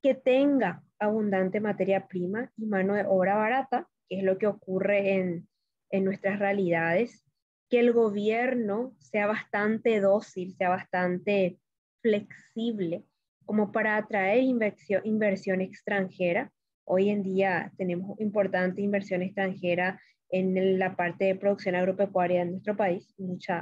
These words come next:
brasilera. Que los avances tecnológicos que se van dando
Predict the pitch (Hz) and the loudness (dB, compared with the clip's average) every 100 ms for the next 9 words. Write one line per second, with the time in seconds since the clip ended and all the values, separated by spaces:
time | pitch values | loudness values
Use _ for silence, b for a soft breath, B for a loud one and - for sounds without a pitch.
0 | - 175 165 196 180 156 196 285 _ _ | -6 -8 -6 -6 -6 -6 -8 -12 _ _
1 | _ _ _ _ _ _ _ _ _ - | _ _ _ _ _ _ _ _ _ 0
2 | 240 220 240 262 240 220 220 226 254 247 | 2 4 2 2 0 0 0 0 2 2
3 | - _ _ 247 247 254 247 214 208 277 | -2 _ _ -2 0 2 2 2 2 0
4 | - 254 - 220 214 226 226 202 196 180 | -2 -10 -8 -2 0 0 -4 -8 -2 0
5 | 185 202 196 214 254 240 220 240 | 0 0 0 2 2 2 0 -2